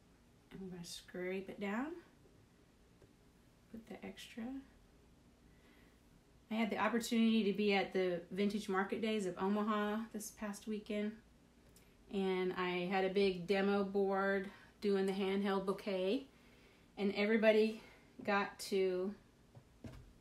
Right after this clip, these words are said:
um, I think I wanna do white on that, got to, um, put a flower on that wanted to, and it was so fun watching their faces when they were amazed at how easy it is to do.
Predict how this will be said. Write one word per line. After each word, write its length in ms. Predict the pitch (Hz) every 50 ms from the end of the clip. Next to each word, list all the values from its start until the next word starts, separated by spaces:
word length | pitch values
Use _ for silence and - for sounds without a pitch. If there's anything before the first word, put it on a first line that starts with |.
| - - - - - - - - - - - - - - - _ _ _ - - - _ - - - - -
um, 440 | 202 190 185 180 175 175 175 - - - - - - - - - - - - - - - 240
I 40 |
think 160 | 226 226 269 -
I 40 | 233
wanna 140 | 208 190 185
do 140 | - - - -
white 220 | - - - - -
on 260 | - - - - - - - - - - - - - - - - - - - - - - - - - - - - - - - -
that, 80 | - - - - - - - - - - - - -
got 240 | 208 196 - - -
to, 280 | - 233 214 190 185 170
um, 460 | 175 180 180 175 170 170 170 180 196 - - - - - - - -
put 160 | - - 214 196
a 60 | 190
flower 500 | - - 269 320 339 262 202 185 170 160
on 220 | 156 160 165 185 - - - - -
that 140 | - - -
wanted 260 | 180 180 175 160 165
to, 240 | - - 180 190 208 - - - - - - - - - - - - -
and 100 | 196 190
it 80 | 185 -
was 120 | 190 -
so 180 | - 240 233 240
fun 320 | 233 - 233 214 208 202
watching 320 | 190 185 190 190 - 214
their 140 | 208 214 214
faces 720 | 220 - 185 170 175 170 - 185 180 185 208 - - - - - - - - - - - - - - - - - - - - - -
when 80 | 185
they 60 | 180
were 100 | 175 175
amazed 380 | 180 180 180 175 175 185 175 -
at 80 | 180 175
how 220 | 180 175 170 170 185
easy 320 | 190 185 170 175 180 170
it 80 | 165 175
is 200 | 185 - 180 -
to 120 | - -
do. 220 | 202 226 247 269